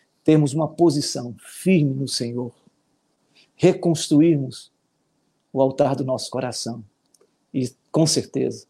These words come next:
a libertação acontece completa para a glória de Deus. Deus abençoe sua vida hoje, que você seja edificado e fortalecido, e creia, continue crendo, de que a palavra de Deus é uma verdade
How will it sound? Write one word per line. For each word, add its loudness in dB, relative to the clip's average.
a -2
libertação -4
acontece -2
completa -2
para 2
a -6
glória -4
de -4
Deus. -12
Deus 4
abençoe 0
sua -6
vida -4
hoje, -6
que -10
você -2
seja 2
edificado -2
e -2
fortalecido, -4
e -4
creia, 2
continue 2
crendo, -2
de -2
que -4
a -2
palavra 0
de -4
Deus -8
é 0
uma -2
verdade -6